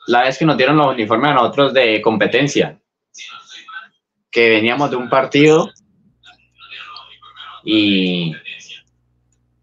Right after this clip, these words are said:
un partido de, creo que era de liga. Esa vez llegamos con uniformes nuevos.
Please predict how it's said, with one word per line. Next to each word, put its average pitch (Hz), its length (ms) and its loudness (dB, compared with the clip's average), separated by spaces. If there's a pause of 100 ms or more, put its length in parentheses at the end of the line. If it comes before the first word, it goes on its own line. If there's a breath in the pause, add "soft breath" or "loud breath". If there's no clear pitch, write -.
un 117 100 -10
partido 143 340 2
de, 113 480 0 (160)
creo 139 160 0
que 139 180 0
era 131 180 0
de 117 80 0
liga. 110 440 -2 (1500)
Esa 123 200 0
vez 123 200 0
llegamos 123 380 -2
con 117 160 0
uniformes 117 880 -2
nuevos. 120 680 -2